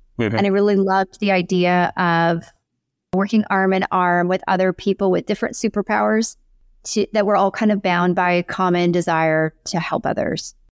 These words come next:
Speaker 2: So Chrysalis Collective is me. I've got a few other coaches that I work with. And then I work with people like designers and what have you, but all, again, kind of bound by that common, common goal.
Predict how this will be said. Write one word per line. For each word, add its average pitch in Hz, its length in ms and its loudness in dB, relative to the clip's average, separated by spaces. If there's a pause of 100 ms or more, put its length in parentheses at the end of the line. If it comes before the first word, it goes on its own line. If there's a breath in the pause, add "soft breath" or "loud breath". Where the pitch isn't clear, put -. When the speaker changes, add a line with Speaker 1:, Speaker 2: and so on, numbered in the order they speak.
(520)
Speaker 2:
So 185 460 2
Chrysalis 247 320 -2
Collective 226 380 -2
is 196 100 0
me. 254 400 2
I've 196 80 -4
got 185 100 0
a 180 40 -2
few 196 140 0
other 185 140 0
coaches 226 400 -2
that 208 120 2
I 196 100 2
work 196 300 -2
with. 196 360 0 (380)
And 208 160 4
then 214 80 4
I 214 60 4
work 214 220 0
with 196 180 -4
people - 240 -2
like - 160 -2
designers 220 640 0
and 190 160 2
what 190 120 -2
have 208 220 -2
you, 233 140 4
but 208 160 0
all, 196 300 2
again, 180 340 0
kind 175 160 -4
of 165 80 -4
bound 160 240 0
by 165 120 0
that 165 180 -2
common, 175 420 0 (800)
common 196 180 0
goal. 226 380 0